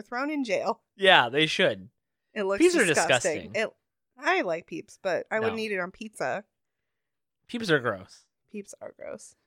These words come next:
Speaker 2: You love Peeps.
Speaker 1: No, but they're really gross, <laughs> though.
Speaker 2: Oh, they're disgusting.
Speaker 1: Like, I love the chocolate dipped ones.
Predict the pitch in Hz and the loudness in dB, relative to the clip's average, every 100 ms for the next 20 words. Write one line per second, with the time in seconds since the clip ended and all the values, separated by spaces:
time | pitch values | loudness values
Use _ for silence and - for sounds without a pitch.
0 | _ 330 370 320 349 - 131 101 - - | _ 2 4 8 6 4 -8 -10 -16 -20
1 | _ _ _ _ _ _ _ 233 214 196 | _ _ _ _ _ _ _ -4 -4 -2
2 | 196 202 202 190 135 139 113 - 226 - | -2 -2 -4 -4 -4 -4 -6 2 4 4
3 | - - - - - - 240 208 160 190 | 0 -16 -16 -20 -20 0 6 6 6 2
4 | 180 151 _ 156 - 202 196 214 226 247 | 2 -4 _ -12 -2 0 0 -2 -2 0
5 | 247 240 214 226 226 - 208 202 202 220 | 0 2 2 2 -2 -2 -4 -4 -12 -16
6 | - 190 190 208 214 | -20 -12 -12 -12 -16